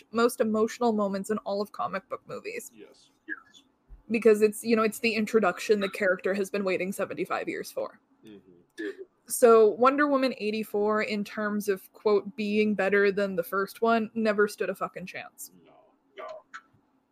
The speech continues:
Speaker 1: I really enjoyed the movie because I do have a s-,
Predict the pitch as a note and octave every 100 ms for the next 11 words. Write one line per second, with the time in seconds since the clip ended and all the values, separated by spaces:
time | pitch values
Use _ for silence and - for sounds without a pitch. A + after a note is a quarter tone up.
0 | _ C4+ D4 C#4 B3+ C4+ C4+ B3 A3+ A3+
1 | A3 G#3 G3+ G3 G3 G#3 A3+ G#3 G3+ -
2 | - G#3+ G#3 G3 F#3+ - F#3+ G#3 G#3+ -
3 | G3+ G3+ G#3 F#3+ G#3+ -